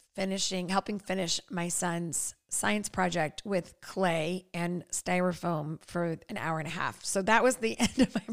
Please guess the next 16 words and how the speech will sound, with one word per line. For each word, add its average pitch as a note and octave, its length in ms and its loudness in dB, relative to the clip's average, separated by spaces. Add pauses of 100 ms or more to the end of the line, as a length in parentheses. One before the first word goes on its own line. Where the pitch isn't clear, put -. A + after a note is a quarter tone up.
birthday. G#3 460 4 (480)
And G3+ 220 0
you G3 120 0
know G3 100 2
what? G3 180 0
I G3+ 120 0
don't F3 120 -6
care. D3+ 260 -10 (140)
I G#3 60 4
love G#3 300 4
it. - 320 -2
I G3+ 80 4
love G#3 240 0
being - 160 -4
a - 40 -6
mom. G3 300 -6